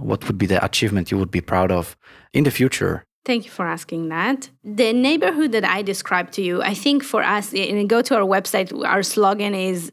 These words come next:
Speaker 2: "A new public realm of possibilities." And, uh, we think that when you talk about the public realm, this is where the magic happens. This is where you can really make an impact. And you're an urban designer, you know exactly what I'm talking about.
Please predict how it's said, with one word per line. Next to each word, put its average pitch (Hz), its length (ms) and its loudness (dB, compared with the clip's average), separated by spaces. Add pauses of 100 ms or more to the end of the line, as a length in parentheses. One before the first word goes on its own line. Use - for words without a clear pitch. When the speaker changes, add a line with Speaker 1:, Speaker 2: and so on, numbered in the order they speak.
Speaker 2:
"A 214 80 2
new 240 320 4
public 214 540 0
realm 190 260 2
of 175 160 -2
possibilities." - 880 -4 (380)
And, 202 320 -2
uh, 190 360 2
we 226 180 2
think 311 440 2
that 196 420 0 (160)
when 220 200 2
you 208 120 2
talk 254 320 -2
about 247 260 2
the 190 60 -4
public 190 400 -2
realm, 185 240 -2
this 220 200 -2
is 220 140 -2
where 175 440 2 (100)
the 180 300 -4
magic 170 460 -2
happens. - 460 -4
This 208 160 0
is 226 120 0
where 202 120 2
you 190 140 0
can 185 240 -4
really 185 220 0
make 180 240 -4
an 175 100 -2
impact. 277 600 0
And 185 200 -6
you're 208 140 2
an 196 140 0
urban 180 300 0
designer, 214 460 0
you 180 140 -2
know 180 180 0
exactly 190 400 -4
what 180 140 -2
I'm 180 100 -4
talking 262 420 0
about. 214 320 0